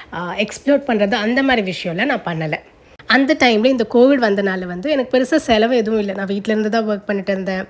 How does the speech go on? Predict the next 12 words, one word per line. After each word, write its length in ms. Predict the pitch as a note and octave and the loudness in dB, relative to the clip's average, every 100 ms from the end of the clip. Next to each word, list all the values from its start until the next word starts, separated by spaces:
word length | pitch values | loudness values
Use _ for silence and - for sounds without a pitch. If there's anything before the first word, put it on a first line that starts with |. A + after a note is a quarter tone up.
| - - - - G3+ | -16 -20 -20 -18 -10
ஆ, 180 | F#3+ | -6
எது 260 | F#3 G3+ C4+ | -2 0 4
மேலயும் 360 | C#4+ C#4 D4 B3 | 4 6 6 6
வந்து 160 | A#3 | 4
பெருசா 360 | A#3 G#3 G3+ A#3 | 2 0 0 -2
வந்து 200 | G#3 G#3+ - | -2 -4 -4
ஸ்பெண்ட் 200 | G#3 G3 | -2 -2
பண்ற 260 | G#3 G3 | -2 -2
மாதிரி 320 | F#3+ F#3+ F#3+ F#3 | -4 -4 -4 -4
இல்ல. 320 | E3+ F3+ A#3 - - - B3 | -4 -6 -8 -12 -20 -20 -6
So, 320 | B3+ A3 G3+ - - - - | 0 0 0 -4 -18 -20 -6
ஆ, 360 | G#3+ G3 F#3+ | -4 -2 -4